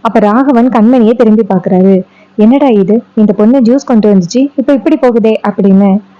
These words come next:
அதுக்கப்புறமா எல்லாருமே சாப்பிடறதுக்காக வராங்க. அப்ப நம்ம ராகவன் தான் எல்லாருக்குமே டேபிள் போட்டு சாப்பாடு வைக்கிறாரு.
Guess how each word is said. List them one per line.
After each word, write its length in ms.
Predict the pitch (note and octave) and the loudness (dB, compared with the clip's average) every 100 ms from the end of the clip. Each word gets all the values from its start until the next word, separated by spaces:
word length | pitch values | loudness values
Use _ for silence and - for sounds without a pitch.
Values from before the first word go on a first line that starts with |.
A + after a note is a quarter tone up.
| _ - - | _ -20 -6
அதுக்கப்புறமா 600 | A#3 C#4+ D#4+ D4 A3 G#3 D#4+ - _ _ _ _ _ _ _ _ _ - _ _ | -4 -2 -4 0 0 0 -4 -10 _ _ _ _ _ _ _ _ _ -20 _ _
எல்லாருமே 560 | A#3+ B3+ D4+ D4+ A#3 D4 - | -4 -2 0 0 -2 -4 -4
சாப்பிடறதுக்காக 680 | C4 C4 C#4+ C4+ A#3 G3+ | -6 -4 -6 -4 -4 -2
வராங்க. 460 | A3+ G#3 F#3+ G3+ C4 | 0 0 0 0 -2
அப்ப 380 | - G#3+ G#3+ B3+ - _ _ | -6 -4 -4 -4 -8 _ _
நம்ம 240 | - B3 A#3 | -2 0 2
ராகவன் 480 | G#3+ C4 D#4 D#4 A3+ | 0 0 0 2 2
தான் 260 | G#3+ C#4 _ _ _ | 0 -4 _ _ _
எல்லாருக்குமே 760 | A#3+ A#3+ D4 D4+ C4 G#3+ C#4 C4+ | -2 2 2 0 0 0 0 0
டேபிள் 360 | B3+ C4+ C4+ | 0 0 0
போட்டு 280 | G#3+ G3 C4+ | -2 -2 -2
சாப்பாடு 380 | B3+ A3+ B3+ A3 | -2 -2 -2 -2
வைக்கிறாரு. 580 | G3 G3 F#3+ G3 G3 | -2 -2 0 0 0